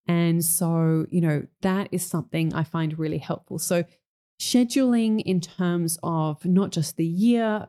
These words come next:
but, and, you know, you, I've spoken about themes for days, but then really scheduling the day and working in batches, you know, avoiding task switching so that you can be really hyper-focused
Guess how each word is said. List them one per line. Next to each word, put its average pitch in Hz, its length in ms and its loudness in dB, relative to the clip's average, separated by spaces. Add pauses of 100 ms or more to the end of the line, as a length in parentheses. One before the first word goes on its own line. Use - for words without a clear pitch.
(140)
but, - 500 -2
and, 160 100 2
you 170 120 4
know, 160 260 2
you, 185 180 -2
I've 165 240 -4
spoken 175 280 -2
about 160 180 -4 (120)
themes 175 380 2
for 151 380 -4
days, 190 500 2 (320)
but 175 140 0
then 208 320 4
really 220 320 4
scheduling 170 640 0
the 170 80 0
day 151 520 -2
and 165 420 0 (280)
working 196 560 2
in 196 140 2
batches, 170 720 0
you 175 60 2
know, 165 200 2 (140)
avoiding 202 720 2
task 170 400 -2
switching 160 560 -2
so 170 400 2
that 165 320 -2 (220)
you 185 140 4
can 180 200 4
be 180 280 0
really 233 560 2
hyper-focused 180 1080 -2